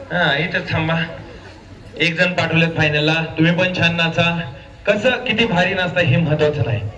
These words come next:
किती एन्जॉय करतायत ते महत्वाचं आहे. लगाव भाई, शिक्का दे यांना. इथेच नाचायचंय. ओके,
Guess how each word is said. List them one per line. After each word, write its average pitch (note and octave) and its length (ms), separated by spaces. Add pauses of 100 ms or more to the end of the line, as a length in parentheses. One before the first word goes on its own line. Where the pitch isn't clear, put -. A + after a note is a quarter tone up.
(100)
किती E3 260
एन्जॉय D3+ 420
करतायत D3+ 500
ते D#3 80
महत्वाचं A#2 500
आहे. G2+ 100 (340)
लगाव D3 340
भाई, C3 200 (760)
शिक्का D3+ 260
दे C#3+ 80
यांना. C#3 380
इथेच D#3+ 300
नाचायचंय. D3 500 (560)
ओके, F3 340